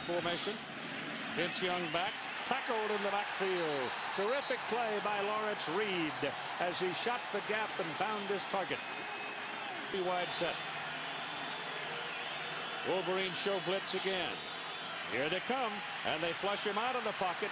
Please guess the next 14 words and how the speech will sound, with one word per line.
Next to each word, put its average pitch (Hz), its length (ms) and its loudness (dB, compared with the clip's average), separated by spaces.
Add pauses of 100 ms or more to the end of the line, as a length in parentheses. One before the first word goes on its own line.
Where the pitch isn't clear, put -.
and 170 100 0
that's 214 200 0
bad 220 340 2
news. 240 300 2 (600)
There's 160 160 2
a 151 80 0
block 220 320 2
on 220 140 2
the 196 180 0
corner 262 240 4
for 214 160 2
him, 233 320 2
and 185 80 2
he 196 100 2